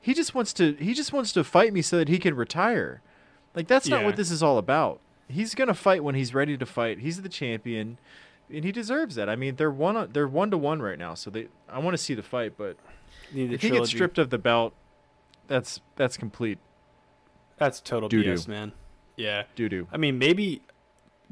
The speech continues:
Speaker 2: d-, if that's how you feel, do an interim belt. Interim belt. I think interim belts are kinda dumb, anyways, if you ask me. But
Speaker 1: Mm-hmm.
Speaker 2: if that's what you wanna do, do an interim belt.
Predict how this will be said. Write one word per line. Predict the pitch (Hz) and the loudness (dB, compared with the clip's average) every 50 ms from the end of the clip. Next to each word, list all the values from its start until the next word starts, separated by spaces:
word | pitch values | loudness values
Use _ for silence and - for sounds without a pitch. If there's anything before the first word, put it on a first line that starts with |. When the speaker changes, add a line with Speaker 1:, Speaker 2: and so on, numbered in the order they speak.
| - - | -16 -14
Speaker 2:
d-, | - - - | -12 -8 -8
if | 143 127 123 | -8 -6 -2
that's | - 127 160 196 - - | 2 2 4 2 2 2
how | 196 | 0
you | 180 156 131 113 | 0 2 0 -2
feel, | - - - 135 170 156 113 107 | -4 -4 0 2 4 4 2 2
do | 107 127 143 151 | 2 2 4 4
an | 139 | 4
interim | 76 - 117 127 143 139 127 120 120 113 | 2 0 -2 2 4 4 4 4 2 2
belt. | 110 110 113 - - - - | 0 0 0 -2 -2 -4 -2
Interim | 139 151 156 139 120 113 | 0 2 4 2 2 2
belt. | 107 120 120 107 98 95 | 4 4 4 4 4 2
I | 120 | 0
think | - 165 139 - | 0 0 -2 0
interim | 120 127 135 131 123 117 107 | 0 2 2 4 4 2 2
belts | 107 107 110 - - | 0 -2 -2 -4 -6
are | 139 | -8
kinda | 143 113 104 98 | -6 -6 -6 -6
dumb, | 107 - 107 107 107 107 104 - | -8 -6 -6 -4 -4 -4 -6 -6
anyways, | - 110 131 139 120 101 98 101 110 - | -4 -2 0 0 0 0 -2 -4 -6 -6
if | 151 | -8
you | - 107 | -6 -6
ask | 104 104 - - 120 | -6 -6 -6 -4 -2
me. | 123 123 117 | -2 -2 0
But | 117 120 107 107 107 | -2 -2 -2 -2 -2
Speaker 1:
Mm-hmm. | 101 101 123 | -4 -4 -6
Speaker 2:
if | 120 | -4
that's | - 131 139 151 - 170 | 0 0 0 2 2 0
what | 151 139 | -2 0
you | 123 120 | 0 0
wanna | 123 113 110 | 0 -2 -2
do, | 104 139 143 120 - - - | -2 -2 -2 -2 -4 -4 0
do | 147 143 | 2 2
an | 131 | 2
interim | - - 127 135 131 123 113 104 | 2 0 0 0 2 2 0 0
belt. | 101 110 110 98 - | -2 -2 -2 -4 -4